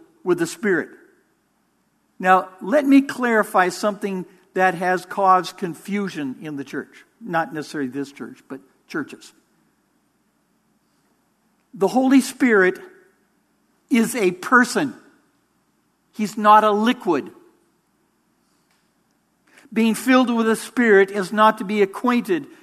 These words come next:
with some great experiential, emotional high or second blessing. The Spirit doesn't enter our lives one day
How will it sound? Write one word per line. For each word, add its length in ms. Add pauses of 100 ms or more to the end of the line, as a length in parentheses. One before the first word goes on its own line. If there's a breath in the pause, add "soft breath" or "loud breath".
(140 loud breath)
with 140
some 360
great 340
experiential, 1200 (260 loud breath)
emotional 880
high 460
or 220
second 520
blessing. 420 (2000 soft breath)
The 120
Spirit 600
doesn't 480
enter 680
our 260
lives 500
one 320
day 380